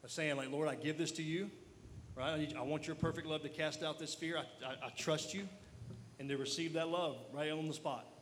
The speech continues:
of Christ. And simply to say, "Jesus, I trust you." One at a time, whatever that fear is. For some of you, it's the fear of failure. "Jesus, I trust you."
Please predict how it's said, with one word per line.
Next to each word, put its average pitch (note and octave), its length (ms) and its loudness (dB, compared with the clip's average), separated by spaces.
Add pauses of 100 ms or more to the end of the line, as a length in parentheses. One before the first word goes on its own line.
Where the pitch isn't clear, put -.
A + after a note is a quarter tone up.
(200)
of B2 100 -12
Christ. B2 460 -2 (420)
And B2 100 -4
simply E3 300 4
to D3 80 2
say, B2+ 320 2 (380)
"Jesus, C#3+ 420 4
I C3 80 2
trust A#2 340 -2
you." - 60 -10 (460)
One C3+ 180 2
at D#3 80 0
a D3+ 100 -4
time, F3+ 380 2 (440)
whatever D#3 260 2
that E3+ 160 -4
fear F#3 260 4
is. A#2+ 400 0 (260)
For B2+ 60 -8
some D#3+ 220 4
of E3 80 6
you, E3 140 6
it's D#3+ 120 2
the D3 100 -2
fear E3 300 2
of D#3+ 80 -2
failure. C#3+ 400 2 (720)
"Jesus, D3+ 320 0
I C3 80 2
trust B2 320 -2
you." A#2+ 60 -10